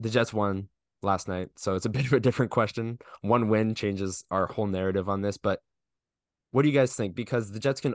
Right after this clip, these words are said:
obviously stumble for the next month, and then this is, this becomes a legitimate, like, okay, these players are expiring. What do we do here?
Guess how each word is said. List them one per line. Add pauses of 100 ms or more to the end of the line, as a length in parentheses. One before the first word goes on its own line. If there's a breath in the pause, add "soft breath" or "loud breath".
obviously
stumble
for
the
next
month,
and
then
this
is,
this
becomes
a
legitimate,
like, (160)
okay,
these
players
are
expiring.
What
do
we
do
here?